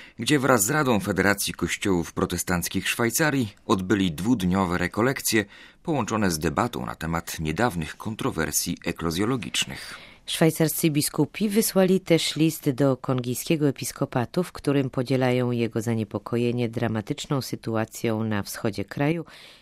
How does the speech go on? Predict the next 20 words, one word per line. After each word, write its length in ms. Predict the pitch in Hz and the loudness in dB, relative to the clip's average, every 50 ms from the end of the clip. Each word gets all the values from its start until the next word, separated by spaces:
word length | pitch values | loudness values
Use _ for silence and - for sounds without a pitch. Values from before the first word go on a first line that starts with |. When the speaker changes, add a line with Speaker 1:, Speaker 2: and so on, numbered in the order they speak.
| _ _ - | _ _ -2
Speaker 2:
i 240 | - 151 143 143 135 | 0 2 2 2 2
dokonującym 840 | 127 143 - - 143 123 123 123 123 131 151 151 - - 151 147 | 2 0 0 0 0 0 0 0 0 0 0 -2 -2 -2 -2 -2
się 180 | - - 143 139 | 0 -2 -2 -2
tam 240 | - 143 131 123 117 | 0 -2 -2 -2 -4
cichym 420 | - - 147 - - - 135 120 | -4 -6 -8 -4 -2 -2 -2 0
ludobójstwem. 880 | 113 123 113 117 123 113 120 139 147 127 - - - - - 87 60 52 - - - - - - - _ _ _ _ _ - - _ | -2 -2 0 0 -2 0 2 0 0 0 -2 -6 -6 -4 -4 -4 -4 -6 -8 -12 -20 -20 -20 -20 -20 _ _ _ _ _ -20 -4 _
„Ośmielamy 520 | 185 170 - - 196 190 214 208 202 202 | -2 0 4 6 6 8 8 6 6 4
się 180 | 190 - - 180 | 4 4 4 4
mieć 220 | 175 170 - - | 4 4 2 2
nadzieję”, 420 | 156 151 143 123 165 175 160 127 110 | 2 2 2 4 4 4 4 4 2
czytamy 420 | - - 107 - 113 110 104 95 | 0 -2 -2 0 0 0 0 -2
w 100 | 92 - | -2 -4
liście, 360 | 107 101 - - - 170 175 175 - - - - - - - | -4 -4 -4 -2 0 0 0 0 -2 -12 -16 -18 -18 -6 -4
„że 280 | 139 123 139 135 131 | -2 0 2 2 2
coraz 420 | 123 - - 143 131 123 120 - - | 0 0 0 2 2 2 2 0 -2
szerszy 460 | - - 160 165 147 - - - 190 | 0 2 2 2 2 0 0 0 -2
protest 600 | 185 - - 143 139 127 - - 107 - - - | -2 0 0 0 0 0 -2 -6 -6 -6 -6 -4
międzynarodowej 840 | - 120 117 107 113 117 117 117 113 113 104 143 135 139 123 - - | -2 -2 -2 -2 -4 -2 -2 -2 -2 0 0 0 2 2 0 0 0
opinii 500 | - 110 - - - 143 131 117 110 104 | -4 -6 -4 0 0 0 2 0 -2 -2
publicznej 640 | - - 120 - 156 185 185 - - 165 156 151 139 | -4 -6 -4 0 2 2 2 2 0 0 0 0 -2